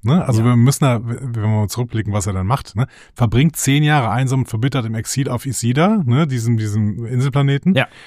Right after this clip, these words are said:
Speaker 1: Wobei ich die Verbitterung würde ich mal ein bisschen in Frage stellen, weil er hatte ja Hologramm Janeway,
Speaker 2: Er hat
Speaker 1: was
Speaker 2: ja,
Speaker 1: er auch immer mit der gemacht
Speaker 2: er hat
Speaker 1: hat.
Speaker 2: ja Spaß, also, also
Speaker 1: Ja.
Speaker 2: Unterhaltung, wollte ich sagen. Also er hatte ja, äh, äh, Gesellschaft.
Speaker 1: Genau, war aber dann ja geplagt von Schuldgefühlen über den Verlust seines ersten Offiziers, Adreek, ne?
Speaker 2: Ja,
Speaker 1: So.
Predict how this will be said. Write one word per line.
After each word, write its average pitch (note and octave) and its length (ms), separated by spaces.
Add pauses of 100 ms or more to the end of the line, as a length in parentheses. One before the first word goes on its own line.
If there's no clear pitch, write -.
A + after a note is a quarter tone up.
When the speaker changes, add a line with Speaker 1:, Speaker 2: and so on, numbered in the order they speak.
(360)
Speaker 1:
Wobei A2+ 260
ich A#2 140
die - 100
Verbitterung A#2 540
würde A2+ 140
ich A2+ 40
mal A2+ 80
ein G#2+ 60
bisschen G2+ 260
in F#2 80
Frage A#2 300
stellen, C#3 260
weil G#2 100
er G2 120
hatte A2+ 160
ja G2+ 240
Hologramm G2 440
Janeway, G#2+ 300
Speaker 2:
Er C#3 60
hat A#2 60
Speaker 1:
was G#2+ 100
Speaker 2:
ja, G2+ 80
Speaker 1:
er F#2 60
auch F2 40
immer G#2 140
mit G#2 100
der G2+ 80
gemacht G2 240
Speaker 2:
er - 60
hat D3 60
Speaker 1:
hat. D#3+ 60
Speaker 2:
ja F#2+ 120
Spaß, E2+ 500
also, F2 220
also F#2 220
Speaker 1:
Ja. G#2+ 60
Speaker 2:
Unterhaltung, A2+ 640
wollte D#2+ 220
ich - 40
sagen. D2 300
Also F2+ 160
er F2+ 140
hatte G2+ 200
ja, E2+ 280 (340)
äh, A2+ 140
äh, B2 240
Gesellschaft. A#2 580 (600)
Speaker 1:
Genau, G2 220
war B2+ 300
aber C#3+ 180
dann C3+ 140
ja C3 140
geplagt A#2 460
von A2+ 140
Schuldgefühlen A2 520
über F#2+ 100
den G2 100
Verlust G2+ 280
seines F#2 200
ersten G#2+ 200
Offiziers, - 440
Adreek, A#2 460 (240)
ne? D3 160
Speaker 2:
Ja, E3 100
Speaker 1:
So. - 140